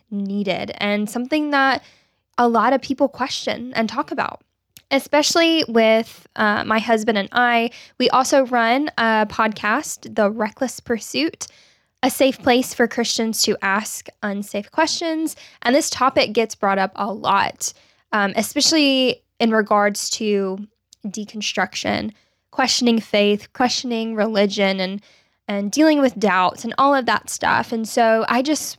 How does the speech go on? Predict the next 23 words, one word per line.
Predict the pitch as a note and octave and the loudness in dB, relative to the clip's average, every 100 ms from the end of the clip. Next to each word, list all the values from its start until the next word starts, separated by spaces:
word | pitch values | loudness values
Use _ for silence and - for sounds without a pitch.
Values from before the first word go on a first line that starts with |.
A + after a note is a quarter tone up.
| _ _ | _ _
I | C4 | 2
was | C#4+ B3+ | 2 2
really | D#4+ F#4 | 2 4
excited | D#4+ - G3 G#3 G#3 | 0 0 0 0 0
to | - | -4
read | G3 G3+ G3+ G3+ G#3 | -6 -6 -6 -6 -10
this | - G3+ - | -6 -6 -6
book. | - - - - - - | -4 -4 -4 -16 -20 -4
I | B3+ | 0
remember, | C#4+ F4 F#4 F4 | 2 4 4 4
though, | A#3 G#3+ | 2 2
whenever | G#3+ A3+ A3 | 4 2 2
this | A#3 C4 | 2 0
book | - G3+ | 0 -2
came | - G#3 | -2 -2
out | F#3+ F#3 - _ | 0 0 -4 _
quite | - D4 | -2 0
a | |
few | E4 D#4+ | 2 0
years | A3+ G3 F#3+ | 0 0 0
ago, | F#3+ F3+ G3+ _ _ _ - - _ _ _ | -2 -2 -4 _ _ _ -20 -20 _ _ _
a | B3 B3 | 2 2
lot | A#3 A#3 B3+ C4+ C4+ | 2 2 4 2 0